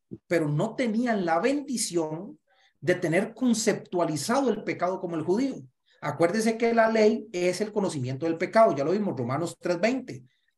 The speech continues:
Para eso servía la ley. Entonces, eh, eh, era decir, "Mire, papito, eh, este es el pecado, cuídese ahí, no se me meta ahí". Al gentil le tocaba seguir un tema moral y ser ley para sí mismo.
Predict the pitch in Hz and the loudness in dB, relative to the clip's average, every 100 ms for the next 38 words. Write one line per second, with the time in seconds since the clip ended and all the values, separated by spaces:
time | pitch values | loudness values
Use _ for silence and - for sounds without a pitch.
0 | _ - 147 160 220 202 - 262 208 131 | _ 0 2 2 2 0 2 4 4 4
1 | 117 104 - 190 208 143 - - _ - | -2 -8 -10 0 2 2 -4 -20 _ -4
2 | 151 - 165 - 175 214 226 233 254 208 | -2 0 0 2 4 4 4 2 0 0
3 | 220 269 254 - - - - 269 262 240 | 0 -2 -4 -6 -14 -10 0 0 2 -2
4 | 233 226 269 262 254 - _ - 269 240 | -2 -2 2 2 2 -6 _ 0 2 4
5 | 247 254 240 240 226 233 214 202 127 - | 2 0 -2 -2 -2 -2 0 -2 -2 -8
6 | _ _ _ _ - 175 160 175 156 - | _ _ _ _ -2 0 0 -2 -2 4
7 | 285 233 160 156 165 135 - 262 - 175 | 4 4 2 0 0 -4 2 2 4 0
8 | 226 - _ - 143 190 220 208 214 226 | -4 -10 _ -8 -4 -2 0 2 2 4
9 | 214 180 240 254 _ _ _ _ _ _ | 2 2 -2 -8 _ _ _ _ _ _
10 | - 226 160 165 254 - 160 151 165 143 | -8 -6 0 0 0 -2 -2 0 2 0
11 | 175 196 330 269 139 | 0 0 0 0 -8